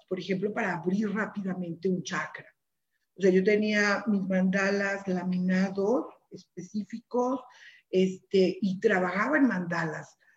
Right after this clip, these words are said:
eh, con las personas, puestos físicamente en el cuerpo, o pueden también trabajar con ellos debajo de la, de la almohada, a un lado de tu cama.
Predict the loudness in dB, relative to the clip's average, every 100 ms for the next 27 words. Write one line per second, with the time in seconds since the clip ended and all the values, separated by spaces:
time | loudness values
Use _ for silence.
0 | _ 0 0 0 -2 -2 -2 -4 -6 -2
1 | -2 0 -2 -4 -10 _ 4 4 4 2
2 | 2 0 -2 -2 -4 -4 -2 -4 -6 -4
3 | -6 -6 -8 -6 -6 -6 -2 0 -2 -4
4 | -2 -2 -4 -18 -20 -4 6 8 10 8
5 | 4 4 4 6 2 0 2 0 0 -2
6 | -2 -2 -2 -2 -2 -2 -2 -2 -2 -2
7 | -6 -14 _ 0 2 2 0 -2 -2 -2
8 | -4 -12 -20 -16 -4 -2 0 -2 -2 0
9 | 2 2 0 -4 -8 -16 -12 -4 0 2
10 | 0 -2 -6 -10 -12 -4 0 2 4 2
11 | 0 -6